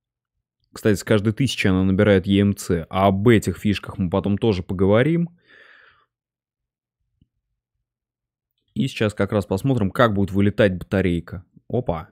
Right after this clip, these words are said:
Вот видите, она ударилась об стенку и упала точно здесь. Все шикарно. Вопросов не имеется. Ну а на этом всем спасибо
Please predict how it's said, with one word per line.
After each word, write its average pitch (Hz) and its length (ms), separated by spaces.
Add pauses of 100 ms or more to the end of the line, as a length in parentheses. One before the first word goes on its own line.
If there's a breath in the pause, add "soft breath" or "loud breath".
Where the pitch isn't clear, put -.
(160)
Вот 107 220
видите, 165 300
она 95 160
ударилась 107 520
об 107 120
стенку 202 380
и 92 40
упала 131 380
точно 110 400
здесь. 85 380 (380 soft breath)
Все - 140
шикарно. 214 600 (800)
Вопросов 87 460
не 117 180
имеется. 160 520 (840 soft breath)
Ну 147 180
а 143 80
на 101 120
этом 82 360 (180)
всем 82 220
спасибо 139 500